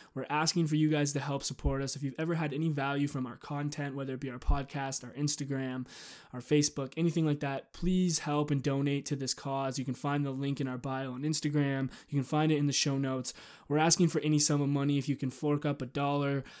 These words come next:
that's great. Man, like, a cheap cup of coffee <laughs> is, like, two bucks. So if you guys could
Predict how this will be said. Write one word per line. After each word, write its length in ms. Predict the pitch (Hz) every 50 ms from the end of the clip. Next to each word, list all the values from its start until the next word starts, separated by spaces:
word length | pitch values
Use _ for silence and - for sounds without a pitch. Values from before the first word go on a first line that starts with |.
| - - - - -
that's 180 | - 127 - -
great. 440 | - 160 156 151 151 147 - - -
Man, 140 | 160 131
like, 160 | 151 151 - 160
a 60 | 147
cheap 300 | - - - 185 165 -
cup 220 | - 175 160 151
of 80 | 156 -
coffee 500 | - 160 147 151 151 147 156 143 139 135 135 151 165 - - - - 160 156 143
<laughs> 460 | - - - _ _ _ _ _ -
is, 160 | 165 151 143
like, 200 | 151 147 147 147
two 160 | - - 175
bucks. 320 | 156 151 139 127 123 - -
So 280 | - - - - 151 147
if 60 | 147
you 60 | 147
guys 160 | 151 147 147
could 220 | - 151 143 139